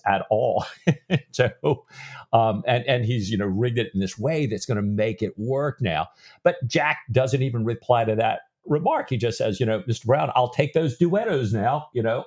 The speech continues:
I'll, I'll take that music. You were gonna get me." <laughs> And,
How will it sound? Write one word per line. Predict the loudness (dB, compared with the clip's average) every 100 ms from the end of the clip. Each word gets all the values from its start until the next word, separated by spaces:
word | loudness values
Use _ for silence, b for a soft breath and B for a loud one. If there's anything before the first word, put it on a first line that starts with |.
| 0
I'll, | 0 2 -2 -2
I'll | -2
take | 0 -4 -2
that | -2 -2
music. | -2 -2 -2
You | 0
were | 2
gonna | 2 2
get | 0 0 0
me." | 0 -2 -4
<laughs> | -2 -2 0
And, | 0 0